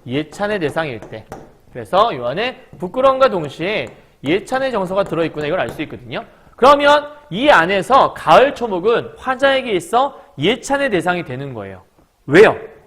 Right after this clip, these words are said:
처음에 얘기했던 씨앗을 받았어? 가을 초목이야?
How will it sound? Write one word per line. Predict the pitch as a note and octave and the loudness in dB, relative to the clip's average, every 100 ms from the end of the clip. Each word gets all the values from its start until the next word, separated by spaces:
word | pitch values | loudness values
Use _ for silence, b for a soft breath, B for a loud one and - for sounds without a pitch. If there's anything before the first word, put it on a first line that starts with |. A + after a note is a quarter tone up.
| - _ _ - | -20 _ _ -6
처음에 | - D#4+ E4 | 2 4 4
얘기했던 | D4 B3+ C4+ C4+ | 2 0 0 -2
씨앗을 | - E4+ F4 E4 D#4+ | -2 2 4 4 4
받았어? | F#3+ D3+ E3 - C#4+ D#4+ - - | 2 2 0 2 2 2 -4 -12
가을 | - E3+ G3+ G3+ | 4 6 6 4
초목이야? | C#4+ C#4 G3 F3+ C#4+ | -4 -4 -2 -2 -4